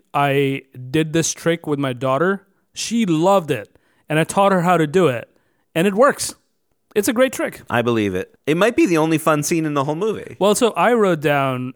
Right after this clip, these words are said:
Speaker 1: as an honorable mention every single scene with Giamatti and Norton
Speaker 2: Yeah,
Speaker 1: together.
Speaker 2: yeah.
Speaker 1: I
Speaker 2: But this
Speaker 1: think
Speaker 2: one, I just, there ha-, it's a little bit lighter. But
Speaker 1: But
Speaker 2: you're, you're, you're right in your first suggestion that the private performance for the Crown Prince and his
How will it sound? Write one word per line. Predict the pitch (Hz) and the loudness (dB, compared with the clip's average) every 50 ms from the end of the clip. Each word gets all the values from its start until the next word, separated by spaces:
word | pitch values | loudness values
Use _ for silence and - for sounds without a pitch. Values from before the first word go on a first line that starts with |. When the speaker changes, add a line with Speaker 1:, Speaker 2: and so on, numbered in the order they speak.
| _ | _
Speaker 1:
as | - 147 143 151 | -4 -4 -2 -2
an | 156 156 | -4 -4
honorable | - 151 147 156 156 156 151 151 147 139 | -2 -2 0 0 2 2 2 2 0 0
mention | 135 139 139 139 - - 123 107 104 104 107 - _ _ _ _ - | -2 -4 -4 -6 -6 -8 -12 -12 -14 -16 -20 -20 _ _ _ _ -2
every | 151 160 175 196 | -2 0 0 0
single | 190 - 202 185 175 165 151 | -2 -2 -4 -2 -2 -2 -4
scene | - - 156 143 151 170 170 | -4 -4 -4 -2 -2 -2 0
with | 156 143 127 | -2 -2 -2
Giamatti | 117 123 127 131 131 135 131 131 135 147 151 160 175 175 - - | -4 -6 -6 -6 -4 -2 -2 -2 0 0 -2 -2 -4 -6 -8 -8
and | 139 139 139 - _ _ _ | -8 -8 -8 -12 _ _ _
Norton | 143 135 131 131 135 - 135 143 147 131 | -8 -4 -4 -4 -4 -4 -6 -6 -6 -2
Speaker 2:
Yeah, | 131 120 98 | 0 0 0
Speaker 1:
together. | - 127 127 120 104 98 101 - | 0 -2 -4 -6 -6 -10 -10 -8
Speaker 2:
yeah. | 104 92 - - | -6 -6 -6 -8
Speaker 1:
I | - _ _ _ _ _ - - - | -12 _ _ _ _ _ -18 -2 0
Speaker 2:
But | 190 175 | 2 4
this | 202 214 208 214 | 4 2 2 2
Speaker 1:
think | 220 | 0
Speaker 2:
one, | 214 196 180 170 | 0 0 0 0
I | - 165 165 | -2 -2 -2
just, | 143 151 143 123 - | 0 0 -2 -4 -4
there | - 151 139 131 | -2 0 0 2
ha-, | 127 131 131 - | 0 -2 -4 -2
it's | - 135 131 - | -4 -4 -2 -2
a | 160 | 0
little | 147 147 156 151 147 135 | 2 4 4 4 4 2
bit | 127 131 - | 2 0 0
lighter. | 107 113 113 110 104 107 101 101 104 101 101 - _ _ _ _ - | 2 2 2 4 4 2 2 2 2 0 -2 -6 _ _ _ _ -2
But | 147 151 | 0 4
Speaker 1:
But | 165 | 4
Speaker 2:
you're, | 180 196 180 - - | 4 4 4 2 0
you're, | 156 185 180 175 | 0 0 2 2
you're | 156 170 190 190 180 | 2 4 4 4 4
right | 160 147 139 139 135 131 127 - | 4 2 2 2 0 -2 -4 -6
in | - 131 127 | -6 -6 -2
your | 123 120 113 104 | -2 -2 -2 -4
first | - - 135 123 120 113 - - - - - - _ _ | -2 -2 0 0 0 -2 -4 -10 -14 -16 -20 -20 _ _
suggestion | _ - - 120 104 - 123 110 101 - - 101 92 87 87 90 - - _ _ _ _ _ _ _ _ | _ -8 -8 -6 -2 0 0 0 0 -2 -4 -6 -6 -6 -6 -8 -12 -16 _ _ _ _ _ _ _ _
that | 104 101 98 90 | -2 -2 0 -2
the | 98 101 101 95 87 | -4 -6 -6 -6 -6
private | - - 127 127 123 131 120 98 | -4 -2 0 0 0 0 -4 -4
performance | 127 110 - 131 123 117 113 117 110 107 | -6 -8 -4 -2 -2 -2 0 -2 -4 -4
for | - - 113 | -6 -8 -6
the | 101 101 | -6 -6
Crown | - - 110 104 107 104 98 | -6 -6 -6 -6 -6 -6 -8
Prince | - 113 107 104 98 92 - | -6 -6 -4 -4 -6 -8 -8
and | 101 95 | -8 -6
his | 90 104 101 95 90 92 98 - - | -6 -6 -6 -6 -6 -8 -10 -12 -12